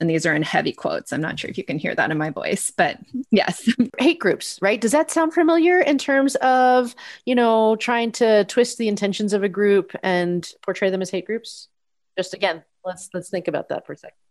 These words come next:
Speaker 2: Mm-hmm.
Speaker 1: Mm-hmm. Change the narrative. Yeah, just a little bit.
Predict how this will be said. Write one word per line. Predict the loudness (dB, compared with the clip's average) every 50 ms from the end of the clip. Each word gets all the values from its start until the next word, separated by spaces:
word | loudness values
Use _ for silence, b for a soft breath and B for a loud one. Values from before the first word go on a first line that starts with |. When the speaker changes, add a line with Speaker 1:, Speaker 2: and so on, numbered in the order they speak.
| _ _ -14
Speaker 2:
Mm-hmm. | -14 -14 -14 -14 -20 -20 _ _ _ _ _ _ 0
Speaker 1:
Mm-hmm. | 2 4 4 4 4 4
Change | 2 2 0 0 2 2 0
the | 0 -4 -6
narrative. | -4 -2 -2 -2 -2 -4 -4 -6 -6 -6
Yeah, | -4 -4 -2 -2 -4 -6 -10 _ _ _ -6
just | -6 -2 2
a | 2
little | 4 4 4 4
bit. | 4 4 4 2 0 -2 -4